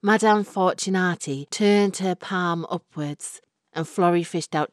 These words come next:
two sixpences, placing the tiny silver discs on the woman's calloused flesh. You have a question?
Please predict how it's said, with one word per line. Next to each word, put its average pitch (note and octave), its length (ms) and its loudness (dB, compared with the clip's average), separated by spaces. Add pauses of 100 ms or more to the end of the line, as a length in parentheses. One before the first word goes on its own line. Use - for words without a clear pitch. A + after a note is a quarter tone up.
two F#3+ 400 0
sixpences, - 1200 -10 (380)
placing F#3+ 640 0
the D#3+ 80 -12
tiny F3 420 -2
silver E3+ 400 -6
discs - 680 -8 (160)
on D#3 140 -6
the D3+ 80 -4
woman's D3 680 -2 (140)
calloused - 800 -8
flesh. - 540 -8 (920)
You G#3+ 380 2
have F3+ 480 2
a D#3+ 340 2
question? C#3+ 880 -4